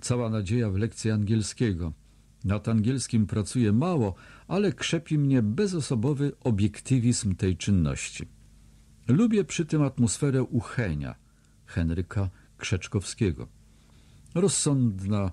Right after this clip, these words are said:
narcyzowatość, pracowitość,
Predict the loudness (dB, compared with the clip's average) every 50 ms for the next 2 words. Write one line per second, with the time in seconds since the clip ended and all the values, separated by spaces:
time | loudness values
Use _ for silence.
0 | -6 -12 -20 -12 -4 -2 0 0 0 -2 -4 -2 -2 -2 -2 -2 -2 -2 -2 -4
1 | -4 -4 -4 -4 -4 -6 -8 -10 -10 -8 -8 -8 -4 -2 -2 -2 0 -2 -4 -2
2 | -2 -2 -2 -2 -2 -6 -14 -16 -18 -20